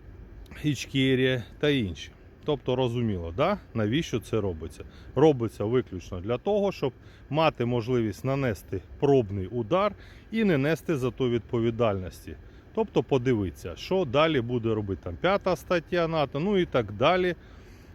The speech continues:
А Лукашенко, звісно, розуміє, в чому там гра, і питається, намагається домовитись з партнерами. Тобто всі розуміють, що у всіх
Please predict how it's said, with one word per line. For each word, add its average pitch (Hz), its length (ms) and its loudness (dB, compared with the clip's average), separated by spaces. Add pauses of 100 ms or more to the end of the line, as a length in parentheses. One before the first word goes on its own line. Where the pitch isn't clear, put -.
(640)
А 135 200 -2
Лукашенко, 160 760 0
звісно, 143 520 0 (440)
розуміє, 139 720 2
в 92 80 -4
чому 113 360 2
там 95 200 -2 (460)
гра, 208 340 4
і 196 460 2 (500)
питається, 160 760 2 (540)
намагається 151 760 4
домовитись 143 760 4
з - 60 -10
партнерами. 135 880 2 (500)
Тобто 147 380 4
всі 160 420 2 (760)
розуміють, 156 760 4
що 139 180 0
у 139 140 2
всіх 147 440 -2